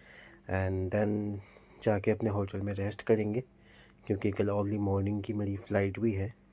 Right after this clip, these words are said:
तो, आ, निकलना होगा।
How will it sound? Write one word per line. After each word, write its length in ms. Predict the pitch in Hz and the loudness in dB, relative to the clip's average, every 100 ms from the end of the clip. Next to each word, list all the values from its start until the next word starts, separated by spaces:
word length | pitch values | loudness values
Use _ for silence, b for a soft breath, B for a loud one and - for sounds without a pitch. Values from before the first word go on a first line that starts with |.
| - - | -14 -6
तो, 120 | 92 87 87 90 92 - B B B B B B B B - | -4 -2 -4 -6 -8 -14 B B B B B B B B -18
आ, 480 | 101 95 92 92 90 - B B B B B 113 | -14 -10 -10 -8 -10 -14 B B B B B -6
निकलना 360 | 107 104 104 | -2 0 0
होगा। 280 | 104 101 131 | -2 -2 -4